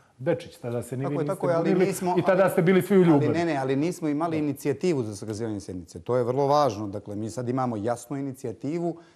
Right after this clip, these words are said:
Speaker 2: da se sjednica zakaže. Mi nismo imali slučaj da postoji zvanična inicijativa za zakazivanje
Speaker 1: Ako
Speaker 2: sjednice.
Speaker 1: se sjećamo, opozicija je tražila tu sjednicu, ali dobro, ra-, razgovarat ćemo o tome kasnije. Dakle,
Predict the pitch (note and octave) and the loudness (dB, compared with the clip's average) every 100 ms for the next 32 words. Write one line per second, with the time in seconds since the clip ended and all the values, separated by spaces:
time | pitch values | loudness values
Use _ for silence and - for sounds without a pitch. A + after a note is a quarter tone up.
0 | _ C3 B2+ B2 D3+ D3 C3 B2 B2 G#2+ | _ -10 -8 -6 -4 -4 -8 -8 -8 -10
1 | F#2+ G2 A2 C#3 C#3+ C#3+ C#3+ C#3 B2+ D#3 | -10 -10 -8 -10 -10 -10 -8 -10 -10 -12
2 | D#3 C#3 A#2+ - A2 - D3+ B2+ G#2+ D#3 | -8 -6 -6 -10 -12 -6 -4 -4 -6 -6
3 | D3+ C#3+ C3 B2 A2+ - D#3 C#3+ A#2+ A#2 | -8 -10 -12 -12 -12 -12 -8 -6 -6 -8
4 | B2+ A2+ B2+ A#2 G#2+ G2+ G#2 A#2 G2+ - | -8 -6 -6 -6 -8 -10 -10 -8 -10 -6
5 | B2 B2 - A#2 A#2 A#2 B2 A#2+ C3 C3 | -6 -4 -6 -6 -6 -6 -8 -2 -2 -2
6 | A2 - A2 - F2+ B2+ - E3 D3+ B2+ | -6 -6 -10 -10 -8 -8 -2 0 2 0
7 | - - - A2 C3 C3+ C3 A2+ B2+ B2 | -4 -14 -12 -8 -4 -4 -4 -2 -2 -2
8 | A2 A2+ A2 A2+ - - A#2 A#2+ G#2 G#2 | -6 -10 -10 -12 -20 -12 -10 -8 -8 -10
9 | D#2+ - - F#2 D#3+ G3 A#3 | -16 -18 -16 -2 0 2 2